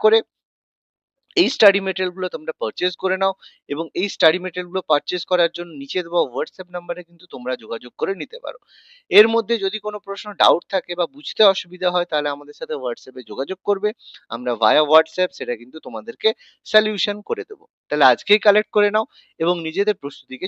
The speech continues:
চূড়ান্ত করে নাও। আর প্রতিদিনের যে ফ্রি ক্লাসেস সেগুলো কিন্তু তোমরা ডেইলি বেসিসে আমাদের Facebook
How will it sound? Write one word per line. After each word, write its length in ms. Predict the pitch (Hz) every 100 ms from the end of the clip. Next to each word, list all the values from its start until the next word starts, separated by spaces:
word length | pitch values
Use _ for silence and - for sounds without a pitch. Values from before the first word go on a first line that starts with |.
| -
চূড়ান্ত 320 | 117 113 123 -
করে 140 | 110 92
নাও। 100 | 87 _ 117
আর 60 | 151 - _ _
প্রতিদিনের 440 | 156 165 196 190 190
যে 60 | 196 -
ফ্রি 120 | 208 233
ক্লাসেস 340 | 220 196 202 190
সেগুলো 200 | 160 151 156
কিন্তু 180 | 156 - 160
তোমরা 220 | 131 156 190 - _ -
ডেইলি 200 | 151 214 185
বেসিসে 300 | 170 156 175 143
আমাদের 300 | 123 165 226 - _ _ -
Facebook 400 | 208 180 190